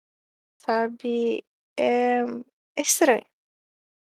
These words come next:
E a gente tem vários autores que seguem nessa linha, né?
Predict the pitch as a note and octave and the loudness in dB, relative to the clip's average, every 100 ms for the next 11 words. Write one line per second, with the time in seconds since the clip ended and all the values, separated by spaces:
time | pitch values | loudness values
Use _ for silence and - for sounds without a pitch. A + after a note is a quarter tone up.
0 | _ F4 F#4+ F4 D#4+ D#4 - D4 C4+ A3 | _ 4 6 6 2 -2 -2 0 4 4
1 | A#3 A#3+ A#3+ A#3 A3 G#3+ A#3 A#3+ - A#3+ | 6 4 2 0 0 2 2 2 -4 -4
2 | - - G3+ A3 A#3 A#3 A3 A3+ - _ | -4 2 2 4 2 2 0 -6 -12 _
3 | G#3 G#3 - - G#3 A3+ - _ _ _ | -2 -2 -2 0 0 -2 -10 _ _ _
4 | _ _ _ _ B3+ A#3+ D#4+ E4 A#3+ A3 | _ _ _ _ -8 -2 2 2 2 0
5 | A3 A#3 | -2 -4